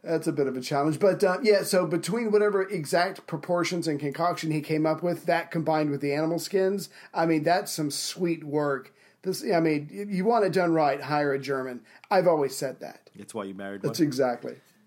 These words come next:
Speaker 1: Yeah.
Speaker 2: Now, the right pa-, the right-hand margins on the Gutenberg Bible are justified, uh, so they're all lined up, nice and neat. This apparently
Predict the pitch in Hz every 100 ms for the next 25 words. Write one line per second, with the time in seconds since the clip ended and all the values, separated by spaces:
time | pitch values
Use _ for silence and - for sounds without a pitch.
0 | _ _ - 117 110 _ _ _ _ _
1 | 151 170 180 170 - _ - 196 226 196
2 | 262 277 - 247 180 180 233 233 214 180
3 | 175 202 180 165 139 151 147 165 160 139
4 | 127 131 131 131 131 139 110 135 202 -
5 | 175 - 151 170 214 208 165 151 147 151
6 | 160 - 147 127 131 143 135 123 156 127
7 | 131 127 123 - 143 180 147 135 143 139
8 | 131 127 165 214 139 208 285 185 - 170
9 | 160 135 123 175